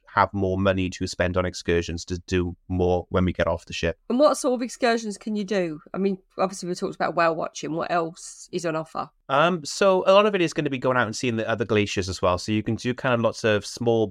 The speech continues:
Speaker 1: boats then. So you obviously get off the ship and you go off on the boats to get closer to the glaciers than you would on the, the, the cruise liners ultimately.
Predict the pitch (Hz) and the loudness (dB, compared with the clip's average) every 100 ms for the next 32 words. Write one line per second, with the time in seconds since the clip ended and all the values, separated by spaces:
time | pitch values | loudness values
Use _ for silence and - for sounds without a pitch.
0 | - 117 110 - 90 87 - 101 98 104 | 4 4 4 0 -2 0 2 2 2 0
1 | 98 98 - - - 110 101 101 98 95 | 2 0 -4 -2 0 0 0 2 2 0
2 | 90 92 104 - 101 98 - - 120 - | -2 2 0 0 -2 -2 -2 0 0 0
3 | 104 98 98 101 92 - 92 87 92 92 | -2 -2 0 2 0 0 -4 0 0 2
4 | 92 95 87 - _ 101 92 90 90 - | 2 2 2 -4 _ 0 2 0 -4 -6
5 | 98 - 92 87 - 95 87 - 95 87 | -6 0 -2 -2 -2 -2 -2 -2 -2 0
6 | 85 85 85 87 - 90 85 87 | -2 -2 -2 -4 -4 -8 -4 -4